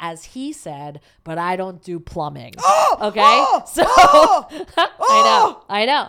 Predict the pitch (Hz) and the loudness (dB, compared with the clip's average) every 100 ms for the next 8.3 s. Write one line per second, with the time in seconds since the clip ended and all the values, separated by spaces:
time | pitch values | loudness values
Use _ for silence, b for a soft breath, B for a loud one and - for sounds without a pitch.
0 | _ 196 196 208 175 185 220 - 214 202 | _ -10 -6 -6 -8 -10 -8 -8 -10 -8
1 | 196 262 285 190 190 180 170 302 320 320 | -4 -2 0 -2 -6 -12 -10 -6 -6 -6
2 | 320 302 269 294 - 370 - - 247 - | -2 -2 0 -2 -2 -4 -4 -18 -20 -10
3 | 247 247 - 277 254 262 277 277 262 226 | -2 -2 -2 -4 -2 0 -2 -2 -6 -6
4 | 185 180 202 196 226 262 - 233 196 196 | -6 -8 -10 -8 -8 -8 -14 -8 -8 -6
5 | 190 185 190 - 208 196 185 175 - 170 | -10 -12 -14 -12 -16 -8 -6 -6 -6 -16
6 | - 185 175 170 170 165 _ _ - 175 | -10 -6 -4 -4 -8 _ _ _ -8 -8
7 | - 135 - b b - - - 269 247 | -8 -16 -16 b b -20 -18 -6 0 0
8 | 190 175 | 0 -6